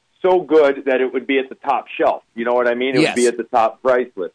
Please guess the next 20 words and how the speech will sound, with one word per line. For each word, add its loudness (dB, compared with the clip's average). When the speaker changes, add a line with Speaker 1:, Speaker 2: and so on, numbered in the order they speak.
Speaker 1:
and -2
it 0
would -6
be 0
the, -4
it 4
would 0
be -4
the -2
ultimate 0
extreme -6
bottle, 2
because 0
that's 2
how, 2
quite 0
frankly, 0
that's -2
how 0
spectacular -2